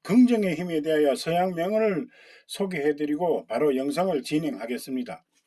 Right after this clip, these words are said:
마니아 여러분, 승리를 도전하지 않는 자는 승리할 수 없다는 서양 명언이 있습니다. 승리와 행운을 얻기 위해서는 긍정적인 사고를 가지셔야 한다고 합니다. 부정적인 사고는 성공의 힘을 빼앗아가고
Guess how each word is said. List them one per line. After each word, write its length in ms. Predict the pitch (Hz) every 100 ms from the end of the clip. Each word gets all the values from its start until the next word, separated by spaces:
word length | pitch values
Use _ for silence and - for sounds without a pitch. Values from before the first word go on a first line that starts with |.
| _ _ - _ _
마니아 400 | 101 139 196 156
여러분, 360 | 143 123 90 -
승리를 540 | - 240 240 202 151
도전하지 560 | 139 196 208 185 175 165
않는 280 | 147 160
자는 280 | 151 147 139
승리할 840 | 123 233 247 185 131 - - - 170
수 160 | -
없다는 340 | 170 - 147 127
서양 420 | - 143 151 156
명언이 340 | 131 151 190
있습니다. 520 | 143 120 123 127 110 - _ _ _ _ _ _ - _ _ _ _
승리와 480 | - 247 226 185 135
행운을 420 | 160 226 220 175
얻기 320 | 180 - 165
위해서는 520 | 147 139 151 160 113
긍정적인 720 | - 185 247 226 185 160 151 127
사고를 420 | 139 170 160 131
가지셔야 580 | 131 175 185 - 127 110
한다고 340 | 120 127 117
합니다. 460 | 104 110 98 - - _ _ _ _ _ _ _ _ _ _
부정적인 580 | 151 190 247 233 214 180
사고는 720 | 147 170 196 180 165 156 120
성공의 540 | - 143 151 208 214 147
힘을 260 | 165 156 147
빼앗아가고 840 | 147 165 170 135 127 170 123 -